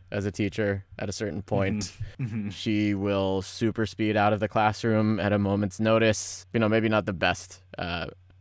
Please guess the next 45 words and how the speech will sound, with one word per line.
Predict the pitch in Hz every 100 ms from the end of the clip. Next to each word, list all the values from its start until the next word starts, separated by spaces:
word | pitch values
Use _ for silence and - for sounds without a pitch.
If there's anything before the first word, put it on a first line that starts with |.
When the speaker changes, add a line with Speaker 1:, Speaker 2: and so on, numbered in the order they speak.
| _
Speaker 1:
not | 101 95
the | 90
best | 87 87 - -
adult | 95 85 85
mentor | - 87 95 92 87 92 - - -
teacher | 101 92 90 85 -
fig-, | 98 92 87
figure | - 92 92 -
<laughs> | 156
on | 139
this, | 117 107 120
on | 107
this | 107
Speaker 2:
<laughs> | -
Speaker 1:
program. | 107 101 95 95 - - - -
Speaker 2:
Torvald. | 427 320 139 90 - - -
Speaker 1:
"You're | 330 349
thirteen | 480 - 262
years | 277 311
old | 370 196
and | 202
still | - -
in | 180
fourth | 196 294 -
grade." | 508 415 113 123 -
That's | 131 120
never, | 120 101
that's | 92 95
never | 95 85
not | 85 -
funny | 92 92
to | -
me. | - - - - - -
<laughs> | - - - - - - - - - - -
Oh | 113 110 101
my | 98 92
gosh! | 85 104 95 - - - -
But | - 131
I | 135 143
gotta | 160 226
say, | - 127 117
I | 110
don't | 143
know, | 131 120 110
like, | 110 104 92